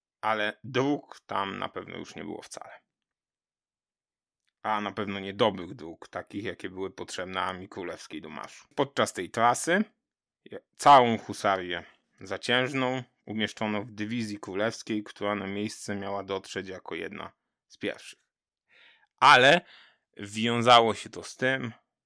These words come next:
że skrzydlata jazda jako najcięższy możliwy rodzaj jazdy musiała borykać się z rozmaitymi przeszkodami i to właśnie ona torowała właściwie drogę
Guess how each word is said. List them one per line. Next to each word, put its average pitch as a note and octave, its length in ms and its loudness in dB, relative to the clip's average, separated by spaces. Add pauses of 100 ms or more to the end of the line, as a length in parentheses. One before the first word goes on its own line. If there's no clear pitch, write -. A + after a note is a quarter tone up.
(800)
że F#2 460 -8
skrzydlata A2+ 640 0
jazda A2 380 2
jako G#2 240 -2
najcięższy C#3 880 -2
możliwy G2 580 -6 (500)
rodzaj G2 440 0
jazdy G2 500 2 (140)
musiała A2 840 -2 (680)
borykać G2 560 -8
się F#2 300 -8
z G2 80 -14
rozmaitymi G2 720 -6
przeszkodami G2+ 840 -8 (800)
i A#2 80 -12
to B2 100 -2
właśnie A2+ 360 -2 (100)
ona F#2 320 -2 (880)
torowała G2+ 580 0
właściwie F2+ 500 -10
drogę F2+ 440 -10